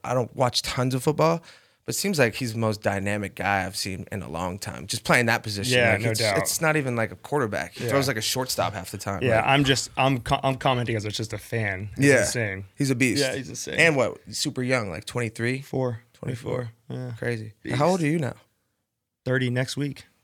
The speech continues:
Speaker 1: Oh, we,
Speaker 2: Yeah.
Speaker 1: wow.
Speaker 2: What do
Speaker 1: Hey,
Speaker 2: we
Speaker 1: Pat, you're having a thirtieth birthday as well. Are you
Speaker 2: Yeah,
Speaker 1: guys
Speaker 2: what, what are we
Speaker 1: combining?
Speaker 2: doing? What the, what the, what are we
Speaker 1: Let's
Speaker 2: doing?
Speaker 1: have a shenanigan.
Speaker 2: Here? At the ranch?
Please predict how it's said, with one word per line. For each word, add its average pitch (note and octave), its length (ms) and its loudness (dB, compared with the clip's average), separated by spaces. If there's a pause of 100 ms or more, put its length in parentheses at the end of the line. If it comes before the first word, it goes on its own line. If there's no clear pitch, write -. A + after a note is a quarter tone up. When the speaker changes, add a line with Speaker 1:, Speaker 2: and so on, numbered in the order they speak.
(200)
Speaker 1:
Oh, A#2+ 100 -6
we, B2 180 -2 (340)
Speaker 2:
Yeah. C3+ 100 -2
Speaker 1:
wow. B2 400 -2
Speaker 2:
What C3+ 100 -2
do C#3+ 60 6
Speaker 1:
Hey, C#3+ 60 6
Speaker 2:
we - 40 -2
Speaker 1:
Pat, G#3+ 260 4
you're D#3+ 100 6
having F3 240 2
a C3+ 60 -2
thirtieth C3+ 460 -4
birthday C3 280 -2
as C3 100 -2
well. D3+ 260 0 (300)
Are - 60 -2
you C#3 40 6
Speaker 2:
Yeah, D3+ 60 8
Speaker 1:
guys E3 80 10
Speaker 2:
what, D3 160 4
what D3 120 8
are A#2+ 40 12
we C#3+ 80 12
Speaker 1:
combining? - 80 8
Speaker 2:
doing? C#3+ 460 2
What - 100 -12
the, A#2+ 120 -10
what D3 140 2
the, - 200 -6
what D3+ 120 4
are E3+ 40 4
we F3+ 60 2
Speaker 1:
Let's D3+ 120 2
Speaker 2:
doing? A3 60 6
Speaker 1:
have - 100 10
a B3+ 60 6
shenanigan. B2+ 600 6
Speaker 2:
Here? F#3 360 4 (200)
At D3+ 140 4
the C#3+ 60 0
ranch? D#3 460 4